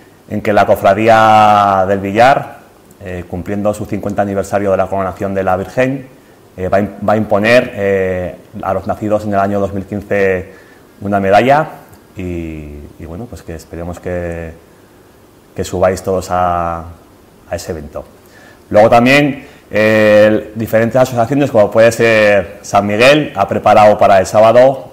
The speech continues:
la comida popular en la calle San José y luego un fiestón en la, en la Plaza de los Fueros,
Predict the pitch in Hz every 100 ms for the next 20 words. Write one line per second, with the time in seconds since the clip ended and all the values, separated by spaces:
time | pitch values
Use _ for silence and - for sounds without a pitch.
0 | - 92 95 95 107 104 95 98 113 143
1 | 110 98 101 98 101 90 95 131 151 156
2 | - - - - 104 107 117 113 113 113
3 | 120 113 117 113 - 123 120 110 107 107
4 | 104 101 101 110 104 101 107 123 113 107
5 | - 127 151 160 156